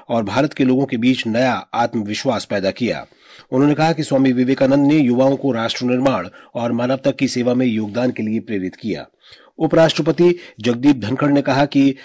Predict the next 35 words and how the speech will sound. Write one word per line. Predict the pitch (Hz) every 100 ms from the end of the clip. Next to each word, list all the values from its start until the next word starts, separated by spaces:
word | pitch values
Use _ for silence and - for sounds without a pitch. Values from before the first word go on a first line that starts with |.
| -
स्वामी | - 127 131
विवेकानंद | 117 117 123 117 123 131
ने | 143
अठारह | 131 113 - 120
सौ | 123 123
तिरानवे | 113 117 127 131
में | 131 156 - -
शिकागो | - 131 113 131 139 151
धर्म | 123 - 117
संसद | 110 117 135 123
के | 127
दौरान | 113 117 127 127
भारत | 90 110 123
की | - 123
आध्यात्मिक | 107 95 87 110 127 113
बुद्धिमत्ता | 101 95 104 107 - 123
का | 127
परचम | 107 101 127 120
लहराया, | 117 120 127 131 - - - 87
जिसमें | 113 - 127 131 - - 80
भारत | - 120 156
भूमि | 110 120 123
के | 139 139 135 -
समावेशी | - 131 120 123 127 131
लोकाचार | 113 110 113 123 120
को | 123
अभिव्यक्त | 123 104 107 107
किया | - 110
गया | 101 120
था। | 107 78 71 _ - -
श्री | - 123
धनखड़ | 98 110 117
ने | 113
कहा | 110 117 139
कि | 131 127